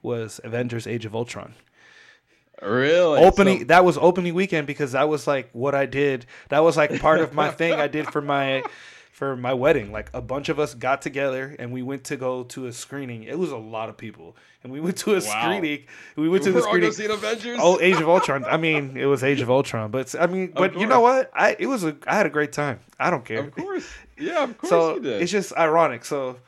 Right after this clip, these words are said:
Speaker 1: I guess I know what I'm doing on my ten-year wedding
Speaker 2: Yeah, right.
Speaker 1: anniversary. <laughs> I'm gonna go see Marvel's first family. <laughs>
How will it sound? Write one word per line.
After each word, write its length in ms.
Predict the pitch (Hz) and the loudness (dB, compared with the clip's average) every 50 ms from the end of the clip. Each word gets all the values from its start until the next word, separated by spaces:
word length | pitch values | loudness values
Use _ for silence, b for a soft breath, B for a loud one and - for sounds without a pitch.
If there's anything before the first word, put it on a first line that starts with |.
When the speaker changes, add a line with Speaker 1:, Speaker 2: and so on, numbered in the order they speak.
| _ _ - | _ _ -14
Speaker 1:
I 80 | 117 | -10
guess 180 | 107 135 135 - | -8 -8 -4 -4
I 60 | 147 | -2
know 140 | 143 147 151 | -2 0 2
what 120 | 151 151 | 2 2
I'm 140 | 147 143 139 | 2 0 -2
doing 220 | 131 147 147 147 143 | -2 -4 -2 -2 -2
on 80 | 143 | -2
my 100 | 139 139 | -2 -4
ten-year 380 | 127 127 - 147 143 139 139 131 | -4 -4 -6 -6 -4 -4 -4 -4
wedding 240 | 135 156 170 156 127 | -4 -4 -4 -4 -4
Speaker 2:
Yeah, 60 | 123 | -4
right. 300 | - 139 147 - 143 - | -4 -4 -4 -4 -4 -6
Speaker 1:
anniversary. 200 | 185 110 110 117 - | -6 -8 -8 -8 -8
<laughs> 280 | - 151 - - - - | -8 -8 -8 -10 -6 -4
I'm 600 | 247 349 - - - - 415 - - - - 143 | -4 -4 -4 -8 -14 -14 -14 -8 -6 -4 -4 -4
gonna 80 | 147 143 | -4 -4
go 140 | 143 143 | -4 -4
see 220 | 123 - - 151 143 | -4 -4 -4 -4 -4
Marvel's 380 | 127 139 143 147 135 143 131 | 0 2 2 2 2 0 -4
first 240 | - - 139 139 - | -4 -6 -6 -6 -6
family. 380 | - 151 147 151 135 - - - | -6 -8 -8 -6 -8 -10 -12 -10
<laughs> 40 | - | -12